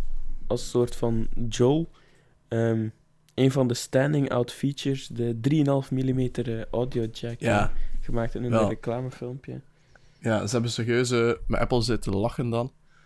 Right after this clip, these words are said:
Speaker 2: Maar nu, eh, zondigen ze gewoon aan hetzelfde <laughs> en nu volgen ze Apple gewoon. Dus dat is ook
Speaker 1: Maar
Speaker 2: een beetje belachelijk.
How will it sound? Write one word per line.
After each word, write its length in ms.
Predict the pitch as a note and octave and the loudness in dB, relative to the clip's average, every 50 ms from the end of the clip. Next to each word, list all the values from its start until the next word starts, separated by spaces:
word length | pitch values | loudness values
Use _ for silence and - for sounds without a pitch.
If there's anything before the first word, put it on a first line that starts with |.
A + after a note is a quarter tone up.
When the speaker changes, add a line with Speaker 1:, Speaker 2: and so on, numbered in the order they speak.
| _ _ _ | _ _ _
Speaker 2:
Maar 280 | - - G2 G2+ G#2 A2 | -4 -2 -2 0 0 0
nu, 380 | G#2 G#2+ G#2+ G#2 G#2 G#2 G2 | 2 2 4 4 4 4 4
eh, 40 | F#2+ | 2
zondigen 380 | F#2+ F#2+ - G#2 A2 G#2+ G#2 G#2+ | 0 0 -2 -2 -2 -2 -2 -2
ze 80 | G2 G2+ | -2 -2
gewoon 220 | G2 G2 G#2 G#2 | -2 0 0 0
aan 60 | G2+ F#2+ | -2 -2
hetzelfde 500 | F2+ - - G2+ G#2 A2 G2+ G2 A#2+ C3 | -2 -2 0 0 0 0 0 -2 -4 -2
<laughs> 20 | |
en 80 | - F3 | -2 -2
nu 80 | G2 | -2
volgen 280 | G2 G2 G#2 A2 A#2 A2 | -2 0 0 0 0 0
ze 100 | E2+ F#2+ | -2 -2
Apple 180 | G2 - A2 | -2 -2 -2
gewoon. 300 | G#2+ A#2 G#2+ G#2+ A2 - - - - - - - _ _ _ _ _ - _ | -2 -2 -2 -2 -2 -4 -8 -14 -20 -20 -20 -20 _ _ _ _ _ -20 _
Dus 140 | - A2 G#2+ | -4 -2 0
dat 20 | |
is 80 | G#2+ G2+ | 0 2
ook 40 | A2 | 2
Speaker 1:
Maar 100 | A2 A#2 | 4 4
Speaker 2:
een 60 | A#2 | 4
beetje 200 | A2+ G#2+ - - | 4 2 0 -2
belachelijk. 440 | G2+ G2+ G#2 G#2+ A#2+ G#2 A2+ - - | -2 -2 0 0 -2 -4 -4 -6 -10